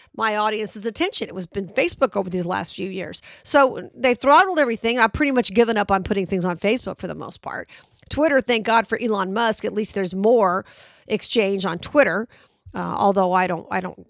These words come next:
I don't f-, base my self-worth on how many followers I have on any of this stuff. And the reason I don't, 'cause you don't know how accurate it is. You really don't. Who's even seeing your stuff? You have no way to know that. So I'm not gonna do a big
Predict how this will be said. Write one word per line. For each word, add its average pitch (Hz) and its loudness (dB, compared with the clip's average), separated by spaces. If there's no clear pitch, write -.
I 240 6
don't 233 0
f-, - -20
base 202 0
my 180 -4
self-worth 196 -2
on 175 -6
how 185 -4
many 180 -4
followers 185 -2
I 185 0
have 180 0
on 190 -4
any 190 -2
of 190 -4
this 180 -6
stuff. 202 -4
And 208 -8
the 214 -6
reason 302 0
I 190 -2
don't, 185 -2
'cause 214 0
you 285 6
don't 269 2
know 226 2
how 214 2
accurate 180 -4
it 170 -2
is. 165 -4
You 254 4
really 294 4
don't. 247 4
Who's 320 6
even 285 2
seeing 277 0
your 208 -2
stuff? 190 -2
You 226 2
have 240 4
no 233 2
way 214 2
to 185 -2
know 160 -2
that. - -10
So 196 6
I'm 247 0
not 277 4
gonna 226 0
do 214 0
a 214 -2
big 202 2